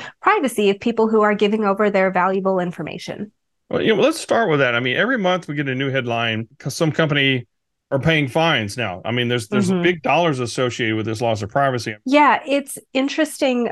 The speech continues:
Speaker 1: Here in the United States, we have a very strange patchwork of privacy laws where, depending on the state you live in,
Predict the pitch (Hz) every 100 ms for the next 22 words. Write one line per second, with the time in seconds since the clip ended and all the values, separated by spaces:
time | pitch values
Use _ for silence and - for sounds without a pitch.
0 | - - 269 349 320 214 202 196 180 -
1 | 233 226 233 214 220 233 247 254 208 220
2 | 269 285 - 226 202 208 208 - 175 185
3 | 208 190 185 170 - 175 170 165 - 160
4 | 151 - 196 185 175 170 - - - -
5 | 233 - 247 277 277 247 233 220 - 208
6 | 214 208 294 349 240 214